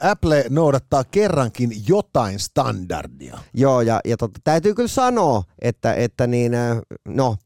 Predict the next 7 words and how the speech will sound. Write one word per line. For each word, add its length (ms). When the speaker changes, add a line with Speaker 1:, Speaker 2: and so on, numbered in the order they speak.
Speaker 2:
oot 220
sä 100
sitten 360
Android-maailmassa 1080
tai 360
Apple-maailmassa, 1080
niin 220